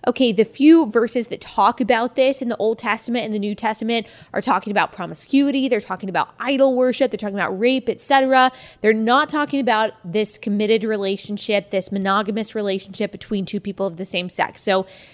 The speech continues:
they look at the context and they say, "Okay, that's clearly what Scripture means, and it would be silly," they would say, "to apply this to gay relationships today where two people are exclusive, where they're faithful, where they're following God in every other way."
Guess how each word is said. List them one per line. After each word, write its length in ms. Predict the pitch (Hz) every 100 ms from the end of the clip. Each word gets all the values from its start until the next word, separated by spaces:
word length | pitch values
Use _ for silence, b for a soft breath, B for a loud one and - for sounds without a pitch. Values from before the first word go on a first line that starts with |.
| -
they 100 | 226
look 300 | 226 254 349
at 80 | 339
the 80 |
context 720 | - 262 247 220 240 233 - 233
and 100 | 220
they 140 | 220
say, 260 | - 220 220
"Okay, 220 | 214 208
that's 220 | 185 -
clearly 420 | - 285 269 269
what 160 | 262 254
Scripture 400 | 220 202 240 214
means, 340 | 196 196 196 B B B
and 100 | 202
it 40 | 202
would 120 | 185
be 120 | 190
silly," 520 | - 277 254 247 240
they 160 | 220 220
would 160 | 208
say, 240 | - 220 208
"to 140 | 214
apply 380 | 190 - 220 220
this 200 | 214 208
to 80 | 208
gay 220 | 208 202
relationships 580 | 196 196 202 208 190 -
today 380 | 208 240 240 214
where 160 | 190
two 180 | 185 214
people 260 | 214 185 170
are 60 |
exclusive, 760 | 165 - - 277 262 269 240 240 B B
where 100 | -
they're 160 | 202 185 -
faithful, 500 | 254 247 - 247 233
where 240 | 208 202
they're 140 | 190
following 540 | 190 226 220 214 220 196
God 260 | 202 190
in 180 | 180 196
every 300 | 170 180 196
other 180 | 190 190
way." 440 | 190 233 196 175